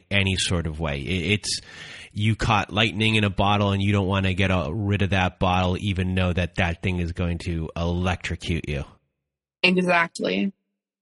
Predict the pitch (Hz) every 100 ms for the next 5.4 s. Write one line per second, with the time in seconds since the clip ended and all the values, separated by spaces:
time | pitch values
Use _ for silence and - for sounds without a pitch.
0 | _ _ - 185 202 208 202 185 180 190
1 | 208 220 _ _ _ _ _ 175 190 196
2 | 180 - - - 185 185 190 185 185 175
3 | - _ _ _ _ - 170 175 185 190
4 | 180 175 - 190 175 165 165 156 151 151
5 | - 196 202